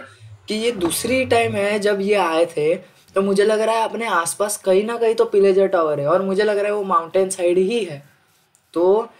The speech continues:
एक बार हम लोग जब exploration पे जाएंगे ना, तब देखेंगे। लेकिन guys, तब तक main काम जो अपना इस video का goal था, interior।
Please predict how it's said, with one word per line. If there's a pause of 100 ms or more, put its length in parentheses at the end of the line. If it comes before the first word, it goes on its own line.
(200)
एक
बार
हम
लोग
जब
exploration
पे
जाएंगे
ना, (140)
तब
देखेंगे। (580)
लेकिन
guys,
तब
तक (1000)
main
काम
जो
अपना
इस
video
का
goal
था,
interior।